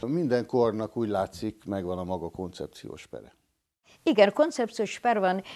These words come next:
Speaker 2: és voltak benne nagyon hasonló. Mert hetvenháromban is olyan korszak volt, mikor mi külföldi lapokba sz-, írtunk, és interjút adtunk.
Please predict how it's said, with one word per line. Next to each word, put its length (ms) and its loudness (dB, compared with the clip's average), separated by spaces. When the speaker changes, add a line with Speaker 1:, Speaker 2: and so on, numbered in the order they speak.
Speaker 2:
és 160 -2
voltak 320 4
benne 140 4
nagyon 320 2
hasonló. 600 0
Mert 160 4
hetvenháromban 760 2
is 120 -6
olyan 240 2
korszak 500 2
volt, 380 0
mikor 280 2
mi 140 2
külföldi 520 2
lapokba 480 4
sz-, 160 -6
írtunk, 500 0
és 180 4
interjút 580 4
adtunk. 480 -2